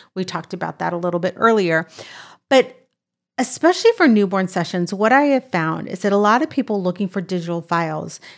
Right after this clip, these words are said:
they don't know what they want to do with those files. They just know that their baby was just born and they need to have these pictures taken now,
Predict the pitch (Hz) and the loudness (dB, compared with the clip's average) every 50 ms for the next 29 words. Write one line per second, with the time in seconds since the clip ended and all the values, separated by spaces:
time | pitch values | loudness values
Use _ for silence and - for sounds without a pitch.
0 | _ - 190 202 160 - 240 269 311 311 240 214 208 202 185 180 190 180 190 180 | _ -4 -4 0 2 4 4 4 4 2 0 0 0 0 0 0 -2 -2 -2 -2
1 | 175 175 175 185 170 - 196 196 190 185 185 175 170 165 - - - 165 165 165 | -2 -2 -2 -2 -2 -2 -2 -2 -2 -2 -2 -2 -4 -6 -6 -6 -6 -4 -4 -4
2 | 165 165 - 185 185 180 185 247 294 302 - 220 202 190 185 180 180 175 175 160 | -4 -6 -6 -6 -6 -2 0 0 0 0 -2 -4 -2 -2 0 0 -2 -2 -4 -8
3 | - - 165 165 165 190 233 262 262 285 277 240 220 185 - - 180 - - - | -8 -6 -6 -6 -2 -2 0 0 0 0 0 0 -2 -2 -4 -6 -8 -8 -8 -6
4 | 165 160 156 156 160 - - 165 170 175 180 196 208 220 226 220 - 226 185 175 | -6 -4 -4 -4 -6 -6 -6 -4 -2 -2 -2 0 0 0 0 0 -2 -4 -2 -2
5 | 185 175 160 170 170 - - - 175 - - 175 165 - - - 165 - 165 160 | -2 -2 -2 -4 -6 -6 -6 -8 -8 -8 -6 -8 -8 -8 -6 -8 -8 -6 -4 -4
6 | 165 165 175 170 165 - - - | -4 -4 -4 -4 -6 -8 -8 -10